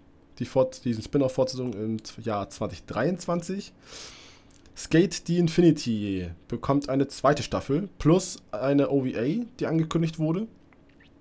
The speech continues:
Äh, beides noch ohne Termin. Und ein Anime-Event, äh, am siebzehnten neunten ist angekündigt worden für My Dress Up Darling, in welcher Form auch immer. Und natürlich das Beste kommt zum Schluss.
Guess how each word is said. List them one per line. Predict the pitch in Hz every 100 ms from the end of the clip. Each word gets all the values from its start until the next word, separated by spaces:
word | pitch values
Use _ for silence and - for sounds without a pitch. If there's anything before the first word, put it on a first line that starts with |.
| - - - -
Äh, | 113
beides | 120 113
noch | 113 -
ohne | 120
Termin. | 107 95 127 214 - - _ - - - - - -
Und | 151 160 165 170 165 -
ein | 139 147 143
Anime-Event, | 135 156 147 143 135 143 147 - - _ _ -
äh, | 123 123 123
am | 123 127
siebzehnten | 123 143 139 - 123
neunten | 123 143 147 139 143 - - - -
ist | 123 -
angekündigt | 127 135 123 127 120
worden | 117 117 117
für | - 117
My | 117 120
Dress | - 127
Up | 113 -
Darling, | 104 110 110
in | 98
welcher | 110 117
Form | 101 - 107 -
auch | 104 - - - 139
immer. | 127 87 82 - - - - - -
Und | 131 123
natürlich | 127 - 139 127
das | 120
Beste | - 127 131
kommt | - 123
zum | -
Schluss. | - 147 151